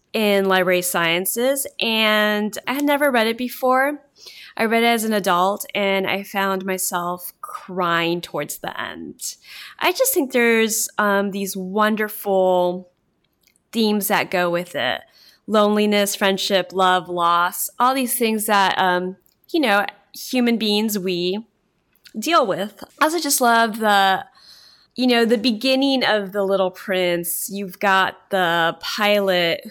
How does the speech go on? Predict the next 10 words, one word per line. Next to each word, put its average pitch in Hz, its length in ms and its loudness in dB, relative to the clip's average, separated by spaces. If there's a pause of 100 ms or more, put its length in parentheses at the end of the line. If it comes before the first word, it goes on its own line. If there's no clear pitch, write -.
(120)
who 180 640 -2 (1300)
has 185 1160 0
crashed 220 680 0
into 196 720 0
a 185 80 -2
des-, 175 360 -6 (240)
I 220 40 -10
wanna 226 120 -6
say 226 160 -2
dessert 170 580 -6